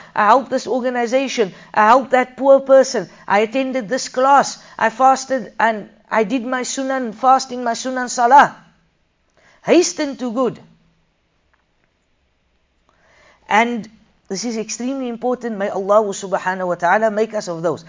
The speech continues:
Secondly, may we inculcate this into our children, that we help the deen of Allah subhanahu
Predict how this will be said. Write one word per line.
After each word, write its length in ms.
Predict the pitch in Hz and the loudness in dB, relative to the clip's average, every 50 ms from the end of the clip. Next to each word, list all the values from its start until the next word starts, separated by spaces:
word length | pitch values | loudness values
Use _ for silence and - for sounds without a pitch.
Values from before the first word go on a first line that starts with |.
| - - - | -20 -20 -18
Secondly, 680 | - - - 311 320 320 320 339 320 294 - - - - - - - _ | -12 -2 0 0 0 2 0 -4 -2 -4 -4 -6 -6 -10 -18 -20 -20 _
may 480 | - 185 196 220 269 311 330 320 - - _ _ _ _ _ _ | -6 0 2 2 2 2 2 -2 -4 -8 _ _ _ _ _ _
we 200 | - 202 180 240 | -10 -6 -6 -6
inculcate 760 | 240 214 269 285 277 - 262 254 262 262 - 330 359 339 349 - | -6 -6 -8 -10 -6 -2 0 0 0 0 0 0 -2 -2 -2 -6
this 260 | 294 277 - - - | -8 -8 -8 -8 -8
into 300 | 285 294 277 - 262 247 | -8 -8 -6 -4 -2 0
our 220 | 208 220 226 226 | 2 2 2 0
children, 500 | 220 - 262 277 285 254 208 165 131 - - _ _ _ _ _ _ _ _ _ _ _ _ _ _ _ _ _ _ | 0 0 0 2 2 0 -2 -4 -6 -10 -16 _ _ _ _ _ _ _ _ _ _ _ _ _ _ _ _ _ _
that 460 | - 156 151 170 208 330 - - - - | -8 0 4 6 6 6 4 2 -4 -8
we 180 | 185 175 208 | -2 0 2
help 540 | 190 165 - 147 180 269 359 349 - - - - _ _ _ _ _ _ _ _ _ _ _ _ _ _ _ _ _ _ _ _ _ _ _ _ _ | 0 2 4 6 6 6 6 4 0 -6 -18 -20 _ _ _ _ _ _ _ _ _ _ _ _ _ _ _ _ _ _ _ _ _ _ _ _ _
the 120 | 165 180 | -4 -4
deen 320 | 165 139 156 196 214 226 226 | -4 -2 -4 -4 -4 -4 -6
of 300 | - - 214 277 311 - - - | -2 0 0 0 0 -2 -6 -8
Allah 360 | 175 175 165 170 180 208 208 185 | -8 -6 -2 0 2 2 2 0
subhanahu 880 | 180 - - 185 170 165 160 - 170 175 175 175 170 180 247 320 - | -4 -8 -8 -6 -4 -4 -2 -2 -2 -2 -2 -4 -4 -4 -4 -4 -6